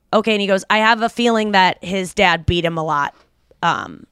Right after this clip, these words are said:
that's just a feeling I have." And I go, "Well, I could have told you that because grandpa beat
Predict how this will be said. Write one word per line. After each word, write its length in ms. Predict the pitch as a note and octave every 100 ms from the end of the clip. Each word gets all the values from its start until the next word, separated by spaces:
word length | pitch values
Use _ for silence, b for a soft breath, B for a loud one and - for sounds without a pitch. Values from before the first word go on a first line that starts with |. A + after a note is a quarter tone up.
| _ _ _ -
that's 200 | - -
just 200 | F3 E3+
a 20 |
feeling 380 | - C#3 A#2 -
I 60 | -
have." 320 | G#2 C#2 -
And 80 | G3
I 60 | G#3
go, 320 | G3+ F#3+ E3+ b b -
"Well, 100 | A#3+
I 60 |
could 120 | A#3 G3
have 100 | G3
told 180 | D#3+
you 80 | D#3+
that 160 | C3+ -
because 260 | - E3
grandpa 440 | - F#3 E3 - -
beat 320 | - D3